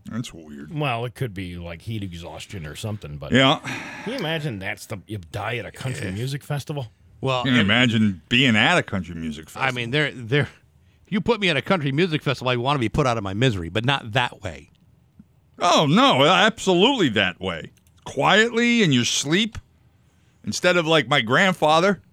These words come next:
Speaker 1: kicking and screaming and trying to smash the windows open on the car. <laughs>
Speaker 2: Uh,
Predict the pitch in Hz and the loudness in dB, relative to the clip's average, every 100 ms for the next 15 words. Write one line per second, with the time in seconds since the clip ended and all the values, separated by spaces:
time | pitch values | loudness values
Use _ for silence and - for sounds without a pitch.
0 | _ - 208 214 190 160 135 - 175 196 | _ 2 4 4 2 2 0 2 4 4
1 | 214 180 117 175 196 196 170 - 180 196 | 4 2 2 4 4 4 2 0 2 2
2 | 190 - 180 160 214 214 214 190 220 220 | 2 2 2 4 4 4 4 4 2 2
3 | 214 196 175 - 208 - 233 - - - | 2 2 0 2 2 4 2 0 -14 -14
4 | - - - - - _ - - - - | -16 -16 -20 -20 -20 _ -14 -14 -16 -12
5 | - - - - _ 147 185 - - - | -12 -12 -14 -16 _ -12 -10 -12 -14 -20
6 | - - - - - - _ - 175 175 | -20 -20 -20 -20 -20 -20 _ -2 0 2
7 | 175 175 170 | 0 0 -2